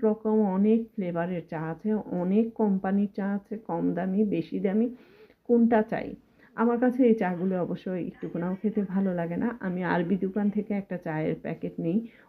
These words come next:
ওইটা আমার কাছে বেশি ভালো লাগে। ওই চাটা খেতে না, র চাটাই তো আমি খাই, কিন্তু ও, সরি, খাই না, পান করি। <laughs>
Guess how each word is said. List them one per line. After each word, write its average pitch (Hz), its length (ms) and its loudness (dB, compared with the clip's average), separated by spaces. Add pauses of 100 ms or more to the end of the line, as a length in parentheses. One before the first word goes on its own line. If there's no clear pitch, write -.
ওইটা 180 320 -2
আমার 160 220 -2
কাছে 156 260 -8
বেশি 151 320 -2
ভালো 156 320 -6
লাগে। 147 320 -4 (400)
ওই 170 160 -2 (180)
চাটা 175 280 -4
খেতে 214 420 0
না, 214 160 4
র 165 260 0
চাটাই 214 360 -2
তো 240 120 -2
আমি 254 260 2
খাই, 247 360 -2
কিন্তু 190 380 -4 (200)
ও, - 60 -12 (400)
সরি, 160 220 -4
খাই 170 260 0
না, 143 200 0
পান 175 180 -4
করি। - 280 2 (240)
<laughs> 220 540 0